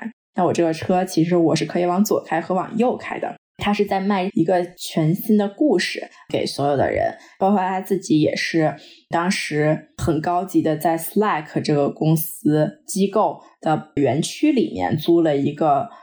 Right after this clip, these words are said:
车库去做他的整个车的改造和他公司。那 Slack 是美国非常有名的物理研究机构，比如像什么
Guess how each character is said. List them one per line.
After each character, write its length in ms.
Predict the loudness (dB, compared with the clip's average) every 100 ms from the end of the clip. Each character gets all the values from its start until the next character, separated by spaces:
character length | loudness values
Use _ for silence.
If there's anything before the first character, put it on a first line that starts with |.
| -14
车 220 | -4 -2
库 320 | -2 2 2
去 160 | 2 -2
做 220 | 0 0
他 120 | 2
的 120 | 0 -2
整 180 | -4
个 100 | -4
车 160 | -2 0
的 120 | -2
改 200 | 0 -6 -4
造 160 | -4
和 100 | -2
他 140 | -2 -2
公 240 | -2 -2
司。 240 | 0 0 2
那 140 | 2
Slack 440 | 0 -2 -2 -2 -6
是 340 | -2 0 0 -2 -12 0
美 140 | 0
国 160 | 2 0
非 160 | 0
常 180 | 0 2
有 120 | 2
名 180 | 2 2
的 260 | 2 0 -4 0
物 160 | 4 4
理 320 | 4 0 0
研 200 | 2 2
究 280 | 2 2 0
机 240 | 0 0
构， 280 | 0 -2 -2 -12 -2
比 80 | 0
如 120 | 2
像 220 | 0 -2
什 140 | 0
么 260 | -2 -2 -4